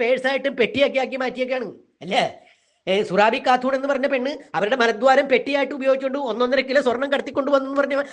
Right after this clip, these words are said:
അവരൊക്കെ ഇവരുടെ പ്രചോദനമായിരിക്കും ഒരു പക്ഷേ. ഈ എം ഡി എം എ നമ്മൾ കണ്ടിട്ടില്ല, എന്നാലും അതൊരു പൊടിയാണെന്ന്, പൊടി രൂപത്തിൽ പാക്കറ്റാക്കി വെക്കണം എന്ന് പറയുന്നത്. ഈ നാപ്പത്തിയാറ് ഗ്രാം പാക്കറ്റിലാക്കി, മൂന്നാല്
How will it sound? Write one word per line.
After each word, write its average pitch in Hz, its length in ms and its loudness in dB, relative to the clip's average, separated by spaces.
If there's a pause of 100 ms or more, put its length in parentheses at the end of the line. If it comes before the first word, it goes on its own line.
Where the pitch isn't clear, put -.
അവരൊക്കെ 240 300 2
ഇവരുടെ 285 220 4
പ്രചോദനമായിരിക്കും 294 680 2
ഒരു 330 120 -2
പക്ഷേ. 311 200 0 (640)
ഈ 190 160 12
എം 196 140 2
ഡി 233 100 -2
എം 254 80 -2
എ 277 40 -4
നമ്മൾ 277 260 -2
കണ്ടിട്ടില്ല, 254 340 -2
എന്നാലും 240 220 4
അതൊരു 269 360 -2
പൊടിയാണെന്ന്, 254 400 2
പൊടി 247 160 2
രൂപത്തിൽ 254 340 -4
പാക്കറ്റാക്കി 262 500 0
വെക്കണം 247 180 -2
എന്ന് 269 100 -4
പറയുന്നത്. 254 260 -4
ഈ 247 120 0
നാപ്പത്തിയാറ് 262 560 4
ഗ്രാം 269 160 2 (100)
പാക്കറ്റിലാക്കി, 262 600 -4
മൂന്നാല് 269 240 -6